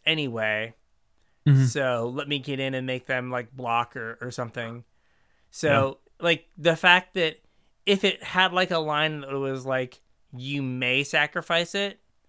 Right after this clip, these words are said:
Speaker 1: maybe
Speaker 2: Yeah.
Speaker 1: that makes it better where you have more control over it. Where, like, it is just, like, this sphere that hangs there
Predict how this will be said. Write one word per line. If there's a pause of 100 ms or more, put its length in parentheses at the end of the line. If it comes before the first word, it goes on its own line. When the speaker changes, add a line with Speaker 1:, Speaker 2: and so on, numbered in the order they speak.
(340)
Speaker 1:
maybe
Speaker 2:
Yeah.
Speaker 1:
that
makes
it
better
where
you
have
more
control
over
it. (760)
Where,
like,
it
is
just,
like,
this
sphere
that
hangs
there